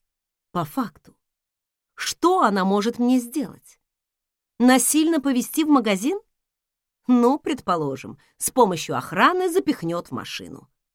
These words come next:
А в магазине как мерить вещи заставит? Вот поэтому и пришлось ей проглотить гневные слова —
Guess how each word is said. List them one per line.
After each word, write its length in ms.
А 140
в 60
магазине 760
как 380
мерить 400
вещи 340
заставит? 640
Вот 280
поэтому 440
и 60
пришлось 580
ей 180
проглотить 640
гневные 540
слова — 540